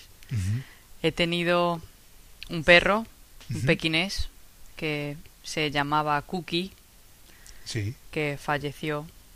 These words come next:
Speaker 2: pobrecito.
Speaker 1: Hace, hace un año, ¿no?
Speaker 2: No, más, Gordon,
Speaker 1: ¿Más
Speaker 2: hace
Speaker 1: ahora?
Speaker 2: cuatro, tres años, tres años.
Speaker 1: ¿Tantos?
Speaker 2: Sí, tres
Speaker 1: Vale.
Speaker 2: años.
Speaker 1: Ujú.
Speaker 2: Un gato que se llama Nicky,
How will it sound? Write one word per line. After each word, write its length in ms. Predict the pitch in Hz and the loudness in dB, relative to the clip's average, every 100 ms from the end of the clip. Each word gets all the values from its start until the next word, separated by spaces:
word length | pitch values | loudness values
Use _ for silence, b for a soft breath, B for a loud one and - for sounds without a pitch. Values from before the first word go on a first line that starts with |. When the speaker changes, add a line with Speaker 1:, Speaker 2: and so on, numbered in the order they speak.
| - - - - - | -20 -20 -20 -20 -18
Speaker 2:
pobrecito. 600 | - 151 143 - 151 151 156 - | -10 -10 -10 -12 -12 -12 -12 -8
Speaker 1:
Hace, 800 | 123 - - 113 107 107 107 107 | -6 -6 -4 -2 0 -2 -2 -4
hace 280 | 123 - 117 | -6 -8 -6
un 160 | 113 117 | -4 -2
año, 260 | 113 104 104 | -2 -2 -4
¿no? 160 | 123 - | -6 -10
Speaker 2:
No, 420 | 175 147 170 180 131 - - - 254 - | -6 -2 0 -2 -6 -8 -10 -10 -18 -10
más, 320 | 135 170 180 | -4 -4 -2
Gordon, 200 | 143 185 | 2 2
Speaker 1:
¿Más 200 | 208 156 | 2 0
Speaker 2:
hace 220 | 160 165 | 0 2
Speaker 1:
ahora? 240 | 214 196 113 B B B B - | 0 -2 -6 B B B B -4
Speaker 2:
cuatro, 600 | 170 151 156 151 143 139 - - - - | -2 0 0 -2 -2 -6 -14 -20 -20 -6
tres 240 | 160 151 | -2 2
años, 420 | 151 190 185 - - | 0 0 -4 -8 -8
tres 220 | - 165 | -6 -2
años. 380 | 165 151 143 - - | -2 -4 -8 -14 -6
Speaker 1:
¿Tantos? 680 | 98 98 110 - 247 - - - | -2 -2 -2 -6 -12 -14 -14 -12
Speaker 2:
Sí, 380 | - 147 190 226 - | -8 -8 -8 -10 -12
tres 200 | - 90 | -8 -4
Speaker 1:
Vale. 100 | 104 | -4
Speaker 2:
años. 160 | 185 202 | -6 -8
Speaker 1:
Ujú. 240 | 117 123 214 B B B B B - - - | -6 -6 -6 B B B B B -20 -20 -8
Speaker 2:
Un 180 | 180 175 | -4 6
gato 420 | 180 185 208 247 254 - - - - - - - - - | 8 8 6 0 -2 -14 -20 -20 -20 -20 -20 -20 -20 -12
que 380 | - 160 156 151 | -4 -2 0 -2
se 140 | 147 156 | -4 0
llama 500 | 156 156 156 151 151 | 2 4 4 2 0
Nicky, 460 | 175 170 - 185 214 | -2 -2 0 -4 -4